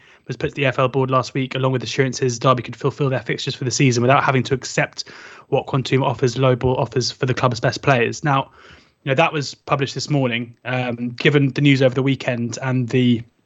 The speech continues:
seemingly impending transfer of Graham Shinnie to Wig-, Wigan for thirty thousand pounds, um, you know, that seems quite at odds with what we're seeing going on in front of our eyes. So, so do you know if there's any, you know, that, you know, David Ornstein is probably one of the most reliable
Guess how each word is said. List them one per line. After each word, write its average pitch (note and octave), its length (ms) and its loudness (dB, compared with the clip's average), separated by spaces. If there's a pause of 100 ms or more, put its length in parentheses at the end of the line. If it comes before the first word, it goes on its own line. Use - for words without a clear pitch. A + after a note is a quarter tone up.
(540)
seemingly B2 800 4
impending B2+ 460 2
transfer B2+ 340 -2
of A#2+ 100 0
Graham B2 200 0
Shinnie B2 320 2
to B2 160 0
Wig-, C3 380 2
Wigan B2 280 2
for A2+ 120 -6
thirty B2 440 0
thousand B2 480 -2
pounds, A2+ 480 -2 (540)
um, B2+ 400 4
you D3 80 0
know, B2+ 100 4
that C3 220 2
seems C3 240 0
quite D3 220 0
at C3 140 0
odds C3 220 2
with B2 80 2
what C3 160 0
we're C3+ 80 -2
seeing B2+ 280 0
going B2+ 240 2
on B2 100 2
in A#2 80 0
front C3 160 2
of A#2+ 80 2
our B2+ 160 4
eyes. A2+ 220 0
So, - 80 -4
so C#3+ 160 4
do C3+ 120 0
you C#3+ 60 4
know D3 160 4
if C3 80 0
there's C#3 180 2
any, C3+ 260 2
you - 500 -14
know, C3+ 80 4
that, C3+ 200 2
you B2+ 120 -4
know, A2+ 60 -10 (260)
David C3 260 -2
Ornstein B2+ 300 -2
is A#2 80 -2
probably B2 260 0
one B2 140 4
of A#2 100 2
the B2+ 140 4
most A#2+ 200 4
reliable A#2+ 480 2